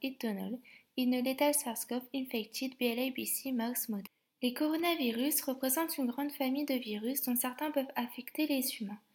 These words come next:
Ils provoquent le plus souvent des symptômes bénins de type pseudogrippal, mais peuvent être également à l'origine d'un syndrome respiratoire aigu sévère.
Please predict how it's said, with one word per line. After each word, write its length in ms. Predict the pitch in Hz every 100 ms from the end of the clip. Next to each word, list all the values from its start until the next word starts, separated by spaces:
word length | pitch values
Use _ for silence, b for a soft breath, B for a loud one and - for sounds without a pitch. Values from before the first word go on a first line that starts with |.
| B B B -
Ils 160 | 262
provoquent 360 | 262 277 330 330
le 80 | 269
plus 160 | -
souvent 380 | 294 - 269 285
des 140 | 247 233
symptômes 440 | 240 233 262 247
bénins 380 | 214 208 208 269 277
de 80 |
type 240 | 240 - 262
pseudogrippal, 840 | - 285 285 269 220 208 202 240 B B B -
mais 80 | 247
peuvent 240 | 285 294
être 240 | 320 - -
également 440 | 262 247 233 285
à 80 | 254
l'origine 500 | 220 220 214 269 277
d'un 100 | 240
syndrome 440 | 247 247 262 285
respiratoire 760 | 254 240 - 240 220 - 285 285
aigu 260 | 226 226 277
sévère. 460 | - 220 - -